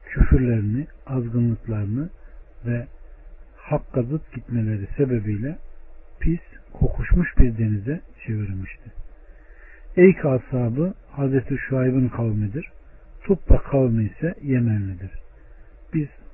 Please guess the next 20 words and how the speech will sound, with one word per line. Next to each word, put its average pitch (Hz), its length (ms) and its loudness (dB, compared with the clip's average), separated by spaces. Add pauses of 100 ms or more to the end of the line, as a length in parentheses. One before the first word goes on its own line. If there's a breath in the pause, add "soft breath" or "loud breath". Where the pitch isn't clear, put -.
Tubba - 380 6
kavminin 113 560 2
durumunu 127 520 4 (280)
burada 107 300 4
tekrarına 104 540 -6
gerek 104 320 -6 (120)
bırakmayacak 104 560 2
şekilde 113 540 -8 (480 soft breath)
Duhan 127 260 6
suresinde 110 640 2 (260)
anlatmıştık. 110 640 -4 (800)
Evet. 104 140 -6 (800 soft breath)
Hamd 139 280 -2 (460)
Allah'a 120 340 -2
mahsustur. - 640 -8 (2000 soft breath)
Bunların 208 400 10
her 190 280 6
biri 156 140 6
peygamberlerini 135 840 6
yalanlamışlardı. 113 1040 0